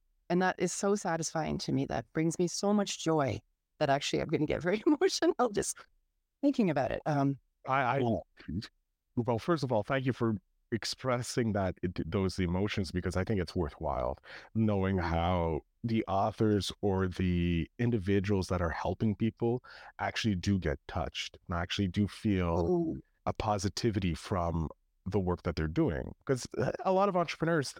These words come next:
Speaker 2: sometimes they don't see the work that they're doing. They don't see the life
Speaker 1: Yeah.
Speaker 2: that they're changing, because it's, there's, like, either they have a business and there's, there's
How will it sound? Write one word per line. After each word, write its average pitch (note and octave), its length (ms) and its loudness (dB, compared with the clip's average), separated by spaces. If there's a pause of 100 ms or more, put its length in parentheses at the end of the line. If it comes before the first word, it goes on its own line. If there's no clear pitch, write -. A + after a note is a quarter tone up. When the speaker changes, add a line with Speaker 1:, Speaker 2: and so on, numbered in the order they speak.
Speaker 2:
sometimes D3+ 540 -2
they C3 240 2
don't C#3+ 180 0
see - 240 2
the B2+ 100 2
work G#2+ 240 0
that F#2 140 0
they're F#2 140 2
doing. F#2+ 240 2
They G#2 80 4
don't A2+ 180 0
see B2+ 340 2 (300)
the A2+ 80 -2
life G2+ 280 2
Speaker 1:
Yeah. C#3 120 2
Speaker 2:
that G#2 140 0
they're F#2+ 100 2
changing, B2 880 0 (580)
because B2 320 0
it's, A#2+ 300 -2
there's, A2+ 280 0
like, G#2 280 0 (160)
either A2 200 0
they G#2+ 100 2
have G2 120 0
a F#2+ 60 0
business C3+ 600 0
and G2+ 80 0
there's, F#2+ 180 2
there's F#2 180 0